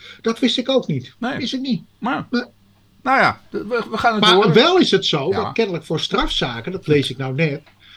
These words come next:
Speaker 2: Oh.
Speaker 1: eh, dat, dat voor strafzaken je verplicht bent om te, digitaal te procederen.
Speaker 2: Oké.
Speaker 1: Dat
Speaker 2: Oh.
Speaker 1: stond in het, kennelijk in het procesreglement.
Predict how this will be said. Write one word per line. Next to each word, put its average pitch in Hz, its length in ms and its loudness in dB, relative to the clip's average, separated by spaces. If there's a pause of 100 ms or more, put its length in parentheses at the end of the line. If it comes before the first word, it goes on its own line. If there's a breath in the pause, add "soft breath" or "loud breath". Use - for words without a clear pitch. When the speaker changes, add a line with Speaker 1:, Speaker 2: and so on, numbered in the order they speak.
(120 loud breath)
Speaker 2:
Oh. 175 180 -4
Speaker 1:
eh, 147 920 -2
dat, 139 420 -10
dat 139 180 -8
voor 123 100 -8
strafzaken 139 560 -6
je 143 120 -2
verplicht 180 480 2
bent 143 240 0
om 139 200 -4
te, 131 280 0
digitaal 131 440 -2
te 117 100 -12
procederen. 113 760 -8
Speaker 2:
Oké. 175 260 -10 (520)
Speaker 1:
Dat 131 120 -12
Speaker 2:
Oh. 185 60 -6
Speaker 1:
stond 170 240 -2
in 170 80 2
het, 180 260 -4
kennelijk 190 300 0
in 202 80 4
het 185 120 0
procesreglement. 131 920 -4